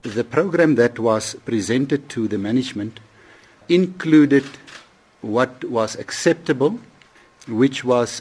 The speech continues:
approved by the local management.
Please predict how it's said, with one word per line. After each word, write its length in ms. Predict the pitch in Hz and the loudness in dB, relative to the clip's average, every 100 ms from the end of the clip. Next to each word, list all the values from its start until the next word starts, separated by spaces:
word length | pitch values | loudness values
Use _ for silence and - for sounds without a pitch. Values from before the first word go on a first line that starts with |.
| - | -10
approved 720 | - - 170 123 - 107 95 | -8 2 4 4 0 -12 -2
by 400 | 113 131 107 - - - - | 0 2 0 -8 -20 -20 -18
the 300 | - 98 113 | -14 -4 -2
local 420 | 107 117 113 127 | 2 0 0 -4
management. 640 | 101 101 104 101 117 156 | -4 -4 -4 -4 -6 -8